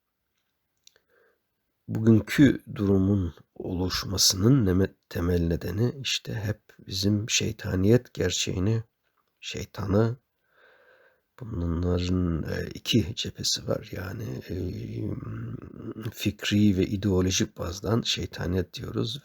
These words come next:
ve yani, e, çok ciddiye alınması gerekiyor. En temel noktası bu. Yani bilimsel İslam hareketi, bilimsel İslam Partisi'nin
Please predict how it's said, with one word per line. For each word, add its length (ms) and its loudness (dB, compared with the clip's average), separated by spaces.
ve 140 -8
yani, 360 0
e, 120 -10
çok 360 -4
ciddiye 400 4
alınması 480 6
gerekiyor. 500 -8
En 240 -4
temel 380 0
noktası 520 -4
bu. 140 -20
Yani 320 -8
bilimsel 600 4
İslam 380 4
hareketi, 560 -4
bilimsel 460 -2
İslam 400 2
Partisi'nin 720 -2